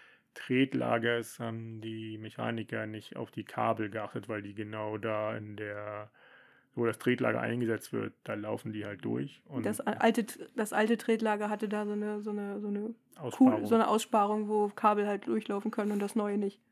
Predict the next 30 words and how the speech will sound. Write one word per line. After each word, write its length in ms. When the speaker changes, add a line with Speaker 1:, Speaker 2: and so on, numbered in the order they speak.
Speaker 1:
Richtig. 380
Speaker 2:
Deswegen 580
sind 240
die 160
innerhalb 640
kürzester 420
Zeit 260
wahrscheinlich 320
durch 220
gewesen, 380
die 120
Kabel. 360
Speaker 1:
Oder 200
beim 180
Einsetzen 480
Speaker 2:
Oder 100
Speaker 1:
schon. 60
Speaker 2:
beim 180
Einsetzen 420
schon, 240
ja. 240
Speaker 1:
Wie 220
auch 100
immer, 220
auf 80
jeden 160
Fall 140
hatten 180
wir 80
dann 300